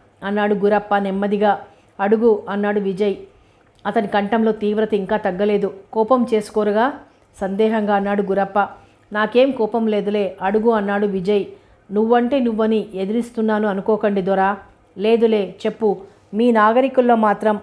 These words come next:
మగాళ్ళకి తమ బిడ్డలంటే ప్రేమ పొర్లిపోతుందా? మాకన్నా మీరు ఎక్కువ నిగ్రహం కలవారా? తన పెళ్ళాన్ని పరాయి మగాడితో చూసినప్పుడు మీ మగవాళ్ళకి మాత్రం ఆవేశం రాదా?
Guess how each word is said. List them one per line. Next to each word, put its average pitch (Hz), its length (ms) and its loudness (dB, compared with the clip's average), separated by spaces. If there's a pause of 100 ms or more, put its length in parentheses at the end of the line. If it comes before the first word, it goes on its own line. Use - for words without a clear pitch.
మగాళ్ళకి 220 540 2
తమ 208 180 2
బిడ్డలంటే 208 760 -4 (380)
ప్రేమ 226 240 2
పొర్లిపోతుందా? 214 920 0 (540)
మాకన్నా 240 400 2
మీరు 226 220 2
ఎక్కువ 202 280 0
నిగ్రహం 208 380 -2
కలవారా? 196 560 0 (560)
తన 214 80 0
పెళ్ళాన్ని 226 600 2
పరాయి 214 360 0
మగాడితో 220 460 0
చూసినప్పుడు 208 720 -2
మీ 214 140 0
మగవాళ్ళకి 226 520 2
మాత్రం 208 340 -2
ఆవేశం 202 540 -2
రాదా? 196 420 2